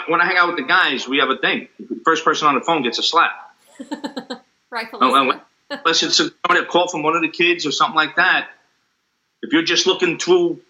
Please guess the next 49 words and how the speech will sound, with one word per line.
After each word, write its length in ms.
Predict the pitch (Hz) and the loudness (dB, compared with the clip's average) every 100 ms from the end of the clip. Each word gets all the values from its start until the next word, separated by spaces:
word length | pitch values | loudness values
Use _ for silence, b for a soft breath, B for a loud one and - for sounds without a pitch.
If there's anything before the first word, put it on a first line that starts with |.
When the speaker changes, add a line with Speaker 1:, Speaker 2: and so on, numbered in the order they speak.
| _ | _
Speaker 1:
Facebook, 600 | 208 202 - 147 127 - - - - _ _ - | 2 2 2 2 0 0 -10 -18 -20 _ _ -4
then 100 | 156 | -2
your 80 | 151 | 0
phone's 240 | 180 156 | 0 0
gonna 140 | 151 143 | 0 2
go 80 | |
out 100 | 147 | 0
the 80 | 139 | 0
window. 320 | 165 160 71 - _ | -2 -2 -6 -12 _
Speaker 2:
Yeah. 100 | - 127 | -16 -4
Speaker 1:
You 80 | |
know, 160 | 117 110 | -2 0
so 140 | 117 | 0
we, 140 | 127 156 | 0 0
we 120 | 175 | 2
don't 220 | 196 - | 0 0
pull 160 | - 185 | 4 4
that 220 | 120 - | 4 2
crap. 300 | 107 87 - _ _ _ _ - | 0 0 -4 _ _ _ _ -2
You 80 | |
know, 60 | 131 | 0
Speaker 2:
It's 20 | |
Speaker 1:
when 60 | 135 | 2
Speaker 2:
a 40 | |
Speaker 1:
we're 80 | 175 | 2
Speaker 2:
mutual 160 | - 131 | 0 -2
Speaker 1:
together, 260 | 160 175 131 | 0 2 2
we 140 | 131 | 0
Speaker 2:
respect. 80 | 147 | 0
Speaker 1:
make 140 | 143 | -2
sure 240 | - 147 135 | 0 2 2
we 200 | 135 120 - | 0 -6 0
talk 300 | 143 143 - _ - | 0 -2 -12 _ -4
to 60 | |
each 180 | 113 - | -2 2
other 260 | 147 123 92 - - | 2 2 -2 -6 -18
Speaker 2:
Right. 220 | 285 - _ - | -20 -20 _ -12
Speaker 1:
and 100 | - | -8
put 140 | - | -6
the 60 | - - | -8 -4
phones 260 | 151 139 107 | -2 -2 0
down. 260 | 90 76 - _ _ | -2 -2 -10 _ _
You 120 | - 104 | -14 -6
Speaker 2:
It, 20 | |
Speaker 1:
know? 160 | 95 - | -6 -6
Speaker 2:
it's, 260 | - - - | -12 -14 -14
it's 240 | 247 - | -16 -14
a 60 | 240 | -16
mutual 760 | 233 247 269 277 247 226 220 | -14 -14 -16 -16 -14 -14 -18